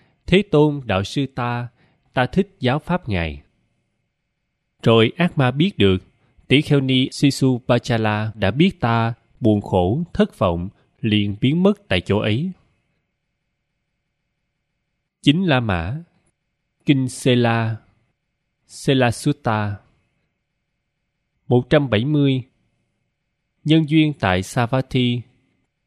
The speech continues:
Tỷ kheo ni Sela vào buổi sáng đắp y, cầm y bát, đi vào Savatthi để khất thực.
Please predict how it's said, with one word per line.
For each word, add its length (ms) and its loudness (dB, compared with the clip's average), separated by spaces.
Tỷ 140 4
kheo 220 2
ni 200 0
Sela 640 0
vào 120 2
buổi 180 2
sáng 420 -2
đắp 220 0
y, 340 0
cầm 180 0
y 200 -2
bát, 280 0
đi 140 6
vào 280 2
Savatthi 720 -4
để 140 0
khất 280 -4
thực. 240 -2